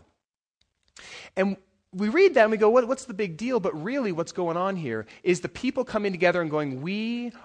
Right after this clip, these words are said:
are capable of being self-reliant. Let's build a tower as a monument to our own abilities, our own strength. This will be our declaration of independence. We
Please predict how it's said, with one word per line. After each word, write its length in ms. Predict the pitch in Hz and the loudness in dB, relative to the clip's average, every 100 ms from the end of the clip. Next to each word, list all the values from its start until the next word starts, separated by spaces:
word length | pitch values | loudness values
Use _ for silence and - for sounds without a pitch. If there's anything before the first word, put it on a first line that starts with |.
| _ | _
are 120 | 143 | -2
capable 640 | 139 - 185 185 160 131 135 | -2 -2 -2 0 -4 -2 -2
of 100 | 127 | -2
being 180 | 139 127 | -6 -8
self-reliant. 920 | - 127 120 123 107 101 82 - - _ _ _ _ _ _ | 0 2 2 -2 -2 -4 -8 -16 -20 _ _ _ _ _ _
Let's 200 | 180 185 | 0 0
build 420 | 131 196 220 240 | 2 6 6 6
a 60 | 247 | 0
tower 560 | - 190 175 165 160 - - | 0 2 4 4 0 -4 -6
as 140 | 156 | -2
a 40 | 170 | -2
monument 680 | 156 175 196 180 147 139 | 0 2 2 0 -6 -8
to 120 | - 156 | -4 -2
our 160 | 135 | -2
own 200 | 160 180 | -2 -6
abilities, 580 | 208 151 123 117 110 113 - - | -4 -2 0 -2 -4 -8 -12 0
our 180 | 131 - | 0 0
own 220 | 165 185 | -4 -6
strength. 540 | 190 - 147 131 135 - - - | -8 -4 -2 -2 -4 -14 -20 -16
This 440 | 131 170 262 - | -4 0 0 0
will 140 | 240 | -2
be 180 | 196 214 | -2 -2
our 160 | - 156 | -2 -2
declaration 920 | 139 - 208 - 196 170 170 - 160 | 0 2 2 2 -2 0 0 -2 -4
of 80 | 139 | -4
independence. 840 | 139 127 123 101 82 - - - - _ _ _ _ _ _ _ _ | -6 -8 -10 -10 -14 -16 -16 -16 -18 _ _ _ _ _ _ _ _
We 540 | 123 160 196 196 208 | -8 -4 -2 -2 -6